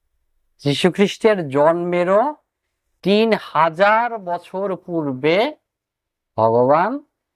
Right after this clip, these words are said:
এই ধরাধামে অবতীর্ণ হয়েছিলেন। আসুন আমরা প্রত্যেকেই এই আনন্দের দিনে সেই পরমেশ্বর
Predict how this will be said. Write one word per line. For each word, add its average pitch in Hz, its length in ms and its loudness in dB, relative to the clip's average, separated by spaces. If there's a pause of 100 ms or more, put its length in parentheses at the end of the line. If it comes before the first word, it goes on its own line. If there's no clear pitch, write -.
(100)
এই 120 280 0
ধরাধামে 113 760 0
অবতীর্ণ 135 800 0
হয়েছিলেন। 90 680 -6 (2750)
আসুন 214 400 0 (880)
আমরা 190 220 2
প্রত্যেকেই 202 600 0
এই 139 80 0
আনন্দের 180 920 0
দিনে 113 340 -6 (1040)
সেই 139 140 2
পরমেশ্বর 135 680 0